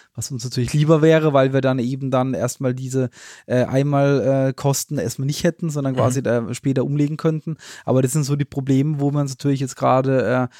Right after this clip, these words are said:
Speaker 1: mit beschäftigen, mit den ganzen Zulieferern, da eben Preise zu finden, die für uns attraktiv sind und eben auch stemmbar, ja.
Speaker 2: Ja.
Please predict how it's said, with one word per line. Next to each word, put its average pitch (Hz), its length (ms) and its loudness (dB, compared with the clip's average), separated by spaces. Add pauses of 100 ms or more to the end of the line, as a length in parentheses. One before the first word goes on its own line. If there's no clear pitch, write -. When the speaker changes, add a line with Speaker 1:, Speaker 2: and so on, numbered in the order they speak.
(180)
Speaker 1:
mit 131 80 -10
beschäftigen, 147 600 0
mit 139 80 -2
den 127 40 -2
ganzen 127 240 0
Zulieferern, 147 680 0
da 131 120 2
eben 127 160 -2
Preise 123 380 -4
zu 135 100 -10
finden, 151 460 -4
die 143 80 -6
für 131 120 -6
uns 135 180 -4
attraktiv 135 480 -4
sind 151 300 -4 (220)
und 139 80 -6
eben 131 140 0
auch 127 60 2
stemmbar, 120 420 -4
ja. - 400 -8
Speaker 2:
Ja. 120 100 -2